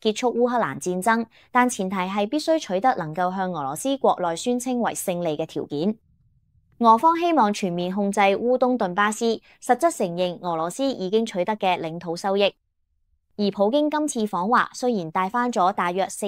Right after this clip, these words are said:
十項合作文件，但係真正最重要嘅西伯利亞力量二號天然氣管道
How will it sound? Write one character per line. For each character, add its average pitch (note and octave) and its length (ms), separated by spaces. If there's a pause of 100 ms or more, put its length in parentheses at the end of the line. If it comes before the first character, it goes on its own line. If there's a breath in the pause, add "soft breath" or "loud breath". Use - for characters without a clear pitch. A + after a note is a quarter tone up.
十 G3 100 (100)
項 F3+ 180
合 F#3 200
作 F3 140
文 D#3+ 200
件， G3 240 (400 loud breath)
但 B3+ 160
係 C4+ 140
真 F4 220
正 C4 200
最 A#3 200
重 G3+ 180
要 G#3 140
嘅 G#3 180
西 C4 220
伯 G#3+ 160
利 F3 160
亞 F#3 200
力 F#3+ 140
量 F3+ 160
二 F3+ 240
號 F3 240
天 C4 220
然 E3+ 120
氣 F#3 200
管 E3+ 200
道 F#3 220